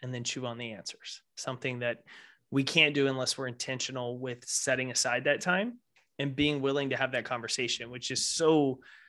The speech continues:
I think, overlooked by most people. I mean, you talk to a lot of people about journaling and they're like, "Uh, I don't th-," like, that's a big deal for 'em. But you're like, "Just a few minutes.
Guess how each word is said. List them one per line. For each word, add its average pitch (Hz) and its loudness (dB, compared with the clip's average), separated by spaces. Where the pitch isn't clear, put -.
I - -4
think, 147 6
overlooked 135 2
by 143 6
most 135 2
people. 175 -2
I 131 -8
mean, 127 -2
you 127 -4
talk 135 -2
to 131 -2
a - 0
lot 123 0
of 120 -8
people 123 -4
about 113 -4
journaling 113 -6
and 107 -12
they're 113 -10
like, 113 -12
"Uh, 208 2
I 143 2
don't 151 0
th-," - -6
like, 135 4
that's 165 10
a - 10
big 170 8
deal 185 10
for 170 6
'em. 139 -2
But 175 6
you're 180 4
like, 180 2
"Just 180 -2
a - -10
few 180 2
minutes. - -2